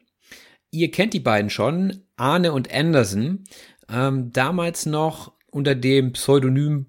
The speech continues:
Push to Talk, der Gaming-Podcast. Und nachher war es, glaub ich, nur noch Push to Talk, der Podcast. Und jetzt heißt es Kaffee und Kippe. Ähm, wir werden gleich mal herausfinden, warum. Erstmal herzlich willkommen, Arne und Anderson.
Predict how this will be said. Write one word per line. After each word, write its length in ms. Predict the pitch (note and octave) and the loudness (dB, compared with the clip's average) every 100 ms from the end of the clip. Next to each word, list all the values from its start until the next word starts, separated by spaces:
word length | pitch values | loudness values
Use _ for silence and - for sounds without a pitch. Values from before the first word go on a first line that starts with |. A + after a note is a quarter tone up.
| - | -4
Push 300 | A3+ A3+ - | -2 0 -2
to 100 | D#3 | -8
Talk, 580 | - D3 D#3+ E3 - - | -2 2 2 -2 -12 0
der 480 | B2 B2 B2 B2 - | 2 4 2 0 -2
Gaming-Podcast. 1080 | A2+ D#3 E3 G#2+ - G2 - G2+ A2+ C3+ - | 2 4 4 0 -2 -4 -2 0 0 0 -4
Und 120 | A2+ | -2
nachher 320 | B2 C3+ D3 | 0 2 0
war 160 | C#3 C#3+ | 2 0
es, 140 | C#3 - | 0 -4
glaub 180 | C3 | -4
ich, 60 | B2+ | -2
nur 100 | B2+ | -2
noch 220 | B2 A2+ - | -2 -6 -6
Push 300 | E3+ F3 - | -4 -4 -6
to 100 | C3+ | -10
Talk, 400 | - C#3 C#3 - | 0 0 0 0
der 140 | A#2+ | 0
Podcast. 840 | A#2 - F#3 - G2 G#2+ F3 - - - - - - - - - - - | 0 -2 -4 -2 2 2 2 -4 -14 -20 -20 -20 -20 -20 -20 -20 -20 -20
Und 340 | - D#3 E3 D#3 | 0 2 2 0
jetzt 280 | D#3+ G#3 F#3+ | -2 -2 0
heißt 160 | E3+ | 0
es 180 | D#3+ - | 0 -6
Kaffee 360 | - F#3+ F#3+ F#3+ | -6 -6 -4 -4
und 240 | D#3 C#3+ | -4 -4
Kippe. 340 | - A#3 G3+ C#4+ - - - - - - | -2 2 2 0 -8 -20 -20 -20 -20 -12
Ähm, 600 | - D3 D#3 D#3 D#3 D#3 - | -2 0 2 0 0 -2 -2
wir 180 | D3+ D3+ | 0 2
werden 200 | D#3 C#3+ | 0 2
gleich 300 | C#3 C#3 - | 2 2 0
mal 100 | B2+ | 0
herausfinden, 680 | A2 A#2 A#2 - A2 - G2+ | 2 2 2 -4 -6 -6 -6
warum. 400 | G2+ F#2+ D3 G3+ | -4 2 2 2
Erstmal 460 | B2+ D3 - C3+ B2+ | 2 0 0 -2 2
herzlich 400 | A#2+ A#2+ B2 - | 2 0 -6 -8
willkommen, 460 | - A#2 A#2 A#2+ - | -4 -2 0 -2 -2
Arne 500 | B2+ D#3 D3+ C#3+ - | 0 0 0 -2 -2
und 220 | A#2 B2 | -4 -4
Anderson. 440 | - D#3+ C#3 G2 | 0 0 2 -2